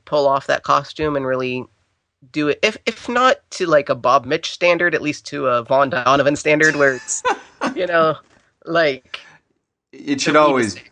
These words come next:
Speaker 1: you know, or, you know, it's, it's a five hundred dollar costume instead of a fifteen hundred dollar costume or something, you know?
Speaker 2: Right. No, it, it should always be at a, a Von Donovan standard. Come on. I mean, it's, uh,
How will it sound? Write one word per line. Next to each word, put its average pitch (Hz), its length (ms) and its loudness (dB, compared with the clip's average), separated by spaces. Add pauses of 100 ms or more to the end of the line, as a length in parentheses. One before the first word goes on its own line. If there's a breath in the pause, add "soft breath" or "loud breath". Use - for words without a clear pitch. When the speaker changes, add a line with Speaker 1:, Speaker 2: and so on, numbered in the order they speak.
(120)
Speaker 1:
you 139 80 -10
know, 135 240 0
or, 135 340 0
you 151 140 -4
know, 131 200 2
it's, 127 240 -8
it's 147 140 -2
a 143 60 2
five 170 200 4
hundred 143 220 0
dollar 127 260 0
costume 127 400 -4
instead 120 220 -10
of 120 60 -10
a 123 40 -10
fifteen 127 300 -6
hundred 113 200 -4
dollar 110 220 0
costume 107 420 -4
or 107 100 -4
something, 117 280 -4
you 131 80 2
know? 165 300 4 (140)
Speaker 2:
Right. 131 260 -4
No, 143 180 0
it, 139 200 0
it 165 120 0
should 190 140 -2
always 143 260 2
be 104 140 2
at 92 80 2
a, 90 200 -2
a 92 60 -6
Von 90 240 -4
Donovan 87 360 -6
standard. 87 320 -10
Come 131 120 -6
on. 90 220 0
I 85 100 -6
mean, 87 300 -6
it's, - 380 -6
uh, 92 420 0